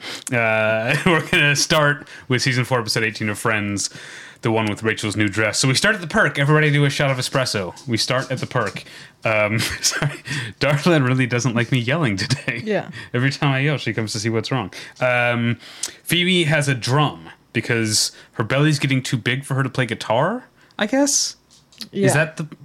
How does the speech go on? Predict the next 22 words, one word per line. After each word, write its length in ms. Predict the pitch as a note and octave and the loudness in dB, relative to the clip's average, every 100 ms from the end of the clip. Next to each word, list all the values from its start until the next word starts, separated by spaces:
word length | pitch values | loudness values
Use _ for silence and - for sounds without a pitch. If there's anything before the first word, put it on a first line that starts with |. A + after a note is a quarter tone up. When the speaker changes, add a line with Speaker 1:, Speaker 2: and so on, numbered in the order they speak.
| - | -6
Speaker 1:
the 100 | - | 0
Speaker 2:
Yeah. 80 | F#3 | 2
Speaker 1:
argument? 400 | F3+ F#3 C#3+ C#3+ | 2 0 0 0
So 120 | - | 0
she's 200 | C3+ - | 0 -2
Speaker 2:
It's 40 | A#2+ | 0
Speaker 1:
trying 120 | - C#3+ | 2 4
to 20 | |
Speaker 2:
getting 160 | A3 - | 4 4
in 60 | |
Speaker 1:
learn, 80 | G3+ | 4
Speaker 2:
the 80 | F#3+ | 4
way, 400 | F3+ E3 C3 F3 | 2 0 -4 -6
yeah. 100 | F3+ | -4
Speaker 1:
she's 220 | - C3 | 0 2
learning 160 | D3+ D#3+ | 4 4
how 60 | |
to, 180 | D3+ C#3+ C#3+ - | 2 2 -2 -10
uh, 200 | - D#3 | -6 0
learning 280 | D3+ D3 | 4 4
how 100 | C#3+ | 4
to 100 | C#3+ | 2